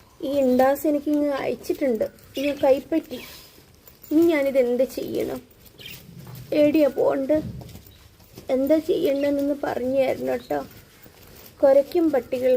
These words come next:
കടിക്കാറില്ല എന്നൊക്കെ പറയും ചൊല്ലും. പക്ഷെ ഈ പട്ടി കടിക്കും, നന്നായിട്ട് കടിക്കും. പിച്ചും മാന്തും ഔ എന്നും പറഞ്ഞ് കടിക്കും. ഉം. എന്തിനാ ഇങ്ങനെ തുള്ളുന്നേ?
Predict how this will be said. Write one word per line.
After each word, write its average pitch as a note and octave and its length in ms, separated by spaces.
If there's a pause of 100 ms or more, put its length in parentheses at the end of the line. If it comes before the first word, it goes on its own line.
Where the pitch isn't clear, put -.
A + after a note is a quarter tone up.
കടിക്കാറില്ല C4+ 680
എന്നൊക്കെ A#3+ 280 (100)
പറയും A#3+ 500
ചൊല്ലും. A3 320 (240)
പക്ഷെ - 340 (540)
ഈ D4 100 (100)
പട്ടി E4 300
കടിക്കും, A#3 480 (400)
നന്നായിട്ട് B3+ 840
കടിക്കും. G3 400 (800)
പിച്ചും G3 1120 (440)
മാന്തും F#3 1000 (640)
ഔ - 220
എന്നും B3 200
പറഞ്ഞ് F#3+ 220 (120)
കടിക്കും. F3 760 (220)
ഉം. G3 600 (680)
എന്തിനാ A#3+ 560
ഇങ്ങനെ F#3 380
തുള്ളുന്നേ? E3+ 480